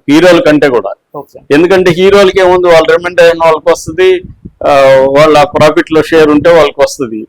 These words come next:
Speaker 1: ప్రొడ్యూసర్లు లాస్ అవుతారు. ప్రొడ్యూసర్లకి హీరోల పట్ల ఫ్రస్ట్రేషన్ ఉంటది, ఎందుకంటే హీరోలు వీళ్ళ కంట్రోల్లో ఉంటారు, అసలు ఏది వీళ్ళ కంట్రోల్లో ఉండదు.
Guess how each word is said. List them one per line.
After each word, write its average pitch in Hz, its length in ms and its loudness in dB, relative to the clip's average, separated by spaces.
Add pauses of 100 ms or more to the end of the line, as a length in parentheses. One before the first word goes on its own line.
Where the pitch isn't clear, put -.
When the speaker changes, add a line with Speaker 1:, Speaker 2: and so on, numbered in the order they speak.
Speaker 1:
ప్రొడ్యూసర్లు 175 600 -2
లాస్ 151 360 0
అవుతారు. 104 340 -6 (540)
ప్రొడ్యూసర్లకి 202 840 0
హీరోల 214 420 2
పట్ల 208 280 -4
ఫ్రస్ట్రేషన్ 185 600 -2
ఉంటది, 127 380 -2
ఎందుకంటే 180 480 -2
హీరోలు 196 320 2
వీళ్ళ 175 180 2
కంట్రోల్లో 170 500 0
ఉంటారు, 170 240 -4
అసలు 156 280 -2
ఏది 202 300 2
వీళ్ళ 180 160 2
కంట్రోల్లో 151 500 0
ఉండదు. 104 240 -10